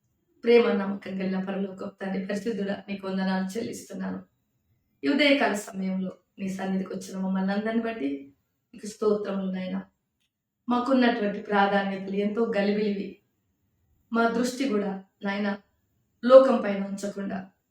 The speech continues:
నీ పైన మా దృష్టి మరల్చుటకు, నీకు మేము మొదటి ప్రాధాన్యతనిచ్చుటకు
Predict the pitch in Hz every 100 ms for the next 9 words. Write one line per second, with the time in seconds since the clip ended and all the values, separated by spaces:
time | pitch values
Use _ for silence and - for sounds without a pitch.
0 | _ _ _ _ _ 226 254 254 262 247
1 | 214 202 196 - 226 208 208 214 226 240
2 | 254 277 - _ _ _ _ _ _ _
3 | _ _ 233 262 294 277 233 220 214 220
4 | 214 220 226 220 202 196 202 202 196 190
5 | 208 208 233 254 294